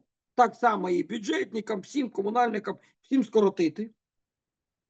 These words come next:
Подача газу вже на сьогодні для приватного сектора, тиск газу вже на сьогодні набагато зменшився. І це можна елементарно перевірити.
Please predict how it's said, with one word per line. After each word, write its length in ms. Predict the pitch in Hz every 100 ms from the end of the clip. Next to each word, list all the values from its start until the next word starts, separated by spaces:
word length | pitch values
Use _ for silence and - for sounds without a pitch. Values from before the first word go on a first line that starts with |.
| _ - - _ _ _ -
Подача 640 | 285 262 320 285 294 269
газу 360 | 233 294 190 240
вже 240 | 190 277
на 200 | 269 254
сьогодні 760 | - 269 196 302 247 156 165 - _ -
для 260 | 220 277
приватного 640 | - 247 240 220 - 220 208
сектора, 640 | 220 185 - 170 160 - _ _ _ _ -
тиск 320 | 285 220 - - -
газу 480 | 190 226 190 139 147
вже 180 | 202
на 160 | 214 226
сьогодні 500 | 233 214 190 147 139 _ _ _ _ _ _ _ _ _ _ _ -
набагато 560 | 180 262 262 226 220 196
зменшився. 680 | 165 175 151 208 196 214 202 _ _ _ _ _ _ _ _ _ _ -
І 400 | 185 185 160 151
це 160 | 151
можна 280 | 196 170 170
елементарно 580 | 170 180 180 180 156 160
перевірити. 580 | 196 196 220 196 190